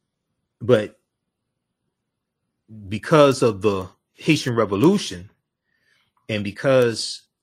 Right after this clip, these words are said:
um, partly because France is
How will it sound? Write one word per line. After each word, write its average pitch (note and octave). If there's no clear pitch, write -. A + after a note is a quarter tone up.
um, F2
partly E3
because F2
France C3
is -